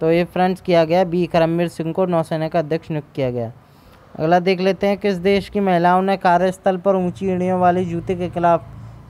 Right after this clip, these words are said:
कुट्टू या कुटू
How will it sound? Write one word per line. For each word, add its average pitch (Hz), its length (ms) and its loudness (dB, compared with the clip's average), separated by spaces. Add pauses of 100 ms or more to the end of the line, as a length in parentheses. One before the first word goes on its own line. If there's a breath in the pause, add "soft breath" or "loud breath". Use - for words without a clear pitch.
(120)
कुट्टू 214 600 0 (580)
या 180 160 2
कुटू 208 1000 -4